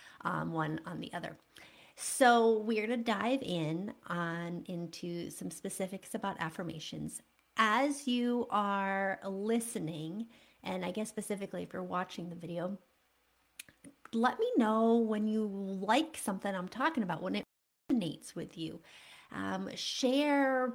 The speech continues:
sh-, let me know that by just, like, giving me a thumbs up, okay? You can also share your experiences with affirmations. This is a far more, um, fun experience for, for me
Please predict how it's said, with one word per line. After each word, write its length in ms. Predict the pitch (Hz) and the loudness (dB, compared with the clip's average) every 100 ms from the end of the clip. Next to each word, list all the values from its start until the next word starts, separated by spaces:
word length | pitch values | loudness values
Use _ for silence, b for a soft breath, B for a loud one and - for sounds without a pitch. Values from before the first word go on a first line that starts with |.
| - | -6
sh-, 140 | - - | -8 0
let 140 | 262 262 | 2 6
me 120 | 262 | 6
know 280 | 240 233 285 | 6 4 4
that 260 | 214 175 | 2 0
by 180 | 190 190 | -4 -4
just, 300 | 190 214 - | -4 -8 -4
like, 140 | 202 | -2
giving 160 | 208 214 | -2 0
me 120 | 208 | -2
a 40 | 202 | -4
thumbs 420 | - 180 180 165 | -4 -4 -4 -4
up, 200 | - - | -6 -8
okay? 260 | - 175 | -10 -6
You 120 | 180 202 | -6 -6
can 140 | 214 | -4
also 380 | - 233 233 220 | -2 -2 0 -4
share 420 | 214 - 240 247 | -4 -4 0 2
your 260 | 254 214 202 | 2 0 -2
experiences 760 | - - 185 185 180 160 160 | -8 -10 -8 -6 -6 -8 -8
with 140 | 185 165 | -6 -4
affirmations. 640 | 160 - 156 156 - 180 | -4 -4 -10 -10 -12 -4
This 240 | 214 220 | -4 0
is 140 | 233 226 B B B - | -2 -4 B B B -10
a 60 | - | -10
far 380 | - - 262 | 0 4 6
more, 460 | 269 240 226 220 214 B B - | 6 6 6 4 2 B B -4
um, 440 | 202 196 190 190 - - | -2 0 0 -2 -6 -10
fun 500 | - 233 226 220 220 | 0 4 4 4 0
experience 380 | - - 214 208 _ _ _ _ | -2 -4 -2 -2 _ _ _ _
for, 400 | 208 190 175 - - | -2 0 0 -4 -8
for 140 | 220 196 | -6 -2
me 380 | 220 214 220 | 2 2 0